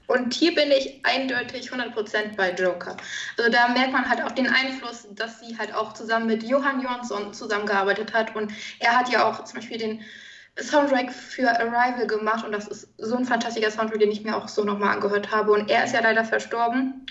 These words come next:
und man merkt aber so seinen Einfluss auch bei, ähm, der Komponistin von Joker und da, ich, diesen ganzen dröhnenden Sound und es gibt halt auch so Elemente, die sich halt im Film immer verstärken,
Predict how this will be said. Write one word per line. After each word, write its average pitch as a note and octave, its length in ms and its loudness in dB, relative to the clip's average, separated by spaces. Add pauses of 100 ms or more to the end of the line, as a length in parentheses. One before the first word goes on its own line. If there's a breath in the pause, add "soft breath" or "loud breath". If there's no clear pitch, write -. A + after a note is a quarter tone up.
und A3 260 2 (420 loud breath)
man B3+ 300 6
merkt C#4 220 4
aber B3+ 120 -2
so A#3+ 120 -8
seinen A#3 260 -2
Einfluss B3 380 -6
auch - 320 -4
bei, G#3 440 2
ähm, G#3+ 300 0
der G#3 380 4 (240 loud breath)
Komponistin A#3 880 2
von G#3+ 320 -2
Joker A3+ 580 2
und G#3 160 0
da, G3+ 60 4 (400)
ich, - 400 -12 (260)
diesen A3+ 260 2
ganzen A3+ 300 4
dröhnenden A3 500 4
Sound G#3+ 440 0
und G#3 120 -2 (200 loud breath)
es - 80 -12
gibt C4 180 2
halt A#3+ 100 2
auch A#3 100 2
so A#3+ 120 -4
Elemente, A#3 600 -2
die A3+ 140 -4
sich A3 200 -6
halt G#3 180 0
im A3 120 -4
Film B3+ 260 2
immer A3+ 220 2
verstärken, A3 840 2